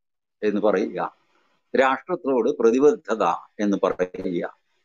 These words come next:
You can use any term, there is no problem with R എസ് എസ്. ആർ എസ് എസ് ഈ ടെർമിനോളജി ഇട്ട് കളിക്കുന്ന ഏർപ്പാടുമില്ല. കുറ്റി തറച്ച് വേർതിരിച്ച് വെച്ചിരിക്കുന്ന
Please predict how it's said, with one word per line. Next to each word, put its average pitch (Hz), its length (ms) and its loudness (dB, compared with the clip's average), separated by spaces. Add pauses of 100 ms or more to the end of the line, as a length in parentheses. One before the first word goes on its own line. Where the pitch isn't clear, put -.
(100)
You 220 180 2
can 196 240 0
use 165 400 0
any 208 280 4
term, 104 320 4
there 113 320 2
is 120 300 2
no - 20 6
problem 113 440 4
with 107 200 -2
R 90 120 0
എസ് - 200 -8
എസ്. - 180 -18 (380)
ആർ 139 160 0
എസ് 156 120 -4
എസ് 156 220 -6
ഈ 147 200 0 (100)
ടെർമിനോളജി 131 540 0
ഇട്ട് 117 280 -6
കളിക്കുന്ന 107 360 -4
ഏർപ്പാടുമില്ല. 110 960 0 (400)
കുറ്റി - 260 2
തറച്ച് 127 360 2
വേർതിരിച്ച് 123 720 4
വെച്ചിരിക്കുന്ന 104 540 2